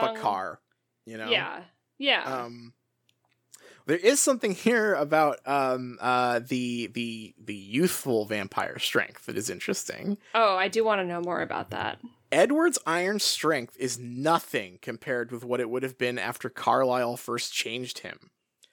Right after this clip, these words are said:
Speaker 2: Meyer states that new vampires are immensely strong for the first year of their life,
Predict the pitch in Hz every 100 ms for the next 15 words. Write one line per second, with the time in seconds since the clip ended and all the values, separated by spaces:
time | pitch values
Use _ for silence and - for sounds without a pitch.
0 | _ _ 107 117 147 147 131 - 131 131
1 | - 101 135 165 147 147 147 147 139 139
2 | 143 - 113 107 113 135 165 147 139 127
3 | 127 127 113 - 120 127 117 117 120 117
4 | 110 101 95 85 -